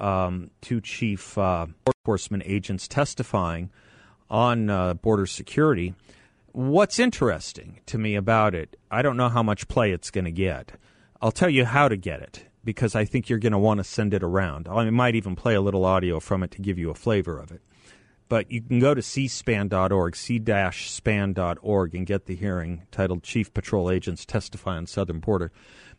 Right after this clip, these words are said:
They are chief agents, um, from Arizona. What's interesting about it is twofold. One, Secretary Mayorkas had previously prevented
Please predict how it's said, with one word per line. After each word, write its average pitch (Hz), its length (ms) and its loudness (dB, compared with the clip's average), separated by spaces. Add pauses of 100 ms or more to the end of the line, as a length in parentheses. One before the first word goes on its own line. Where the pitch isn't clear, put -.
(260)
They 117 320 2
are 120 100 6
chief - 460 -2
agents, 104 640 -2
um, 101 480 2
from 95 400 -2
Arizona. 104 600 0 (640)
What's 127 340 2
interesting 156 600 2
about 107 380 2
it - 240 -20
is - 240 -10
twofold. - 640 -8 (580)
One, 113 720 2 (1160)
Secretary 156 640 2
Mayorkas 113 960 2 (500)
had - 240 0
previously 151 580 4
prevented 110 800 0